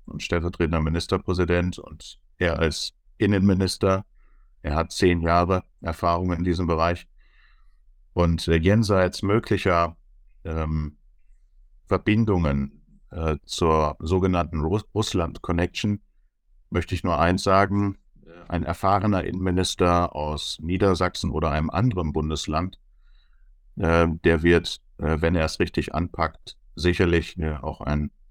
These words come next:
vernünftiger Bundesverteidigungsminister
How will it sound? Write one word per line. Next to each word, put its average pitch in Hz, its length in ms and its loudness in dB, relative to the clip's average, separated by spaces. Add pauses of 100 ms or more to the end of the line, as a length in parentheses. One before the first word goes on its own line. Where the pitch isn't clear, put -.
vernünftiger 85 640 0
Bundesverteidigungsminister 82 1400 -2